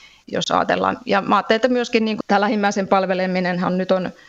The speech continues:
kirkon luovuttamaton tehtävä, mutta jotenkin haluaisin siihen jotenkin linkittää myöskin tätä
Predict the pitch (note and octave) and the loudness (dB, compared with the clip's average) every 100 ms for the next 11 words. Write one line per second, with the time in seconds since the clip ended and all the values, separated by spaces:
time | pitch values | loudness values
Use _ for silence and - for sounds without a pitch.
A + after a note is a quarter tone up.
0 | - - - G3 - F#3+ G#3 F#3+ - F3+ | -20 -16 -4 -2 0 0 0 -2 -2 0
1 | F3 F#3 - F#3 - F3+ F3 E3+ F#3+ G3+ | 0 0 0 0 0 0 0 0 0 0
2 | G#3 G3+ G#3 G3 G3 G#3 A#3+ A#3 A3 F#3 | 0 0 0 0 -2 -2 0 0 0 0
3 | F#3 F#3+ G#3 G#3+ A#3+ G#3+ F#3 - - D#3+ | -2 0 0 2 0 0 -2 -2 -2 0
4 | F3+ F#3+ - E3 D#3+ D#3 D#3 | 0 -2 -4 -4 -2 0 0